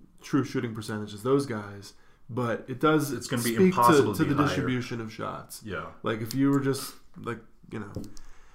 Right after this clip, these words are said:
Speaker 1: you'd, you'd rather play pocket aces, pocket jacks,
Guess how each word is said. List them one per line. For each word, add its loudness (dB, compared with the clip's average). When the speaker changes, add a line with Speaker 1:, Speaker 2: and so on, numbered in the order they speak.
Speaker 1:
you'd, -2
you'd -2
rather 4
play -2
pocket -4
aces, -4
pocket -6
jacks, -6